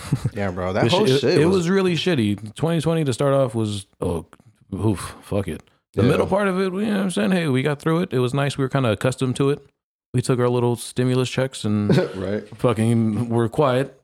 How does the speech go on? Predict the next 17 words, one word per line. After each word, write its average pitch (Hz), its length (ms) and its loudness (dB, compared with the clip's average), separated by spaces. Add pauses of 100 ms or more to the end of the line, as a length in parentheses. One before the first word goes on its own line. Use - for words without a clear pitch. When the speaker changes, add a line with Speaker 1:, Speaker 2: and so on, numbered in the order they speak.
(180)
Speaker 1:
No, 113 400 0 (400)
not 113 160 0
really. 92 320 -2 (460)
But - 80 -6
still, 98 400 0 (280)
I'm, 120 200 0
I'm 123 180 0
still 110 140 0
waiting 107 160 2
on 107 80 2
the - 20 0
second 107 300 0
one. 95 160 0
I 101 100 -2
was 107 180 -2
like, - 160 2
"Yo, 101 400 2